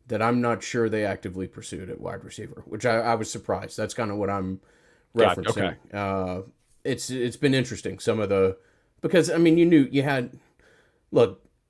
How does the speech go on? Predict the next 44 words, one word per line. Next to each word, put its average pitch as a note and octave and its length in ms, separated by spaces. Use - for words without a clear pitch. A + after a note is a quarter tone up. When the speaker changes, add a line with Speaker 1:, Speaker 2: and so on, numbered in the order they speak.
Speaker 1:
the B2+ 140
idea C3+ 280
that A#2+ 100
Florida B2+ 260
State A#2+ 220
needed A2 280
to G2+ 100
address G#2+ 320
the A2+ 60
wide G2 180
receiver F#2 300
position G2 360
in - 60
a G#2 40
portal G2 500
is G2 120
something G#2 320
that's F#2+ 180
been G2+ 200
known G2 180
since - 160
game - 220
two, - 240
uh, G#2 160
if A2+ 160
not G#2 180
earlier. - 360
Speaker 2:
Yeah. - 100
Speaker 1:
Uh, G#2 340
so B2+ 140
this C3 200
is, - 220
you G2+ 160
know, G2 160
this A2 140
has G#2+ 80
been, G#2 320
uh, G2+ 260
an A#2 140
option A#2+ 480
where A2+ 120
they've G#2+ 180
had A2 160
a, G#2 240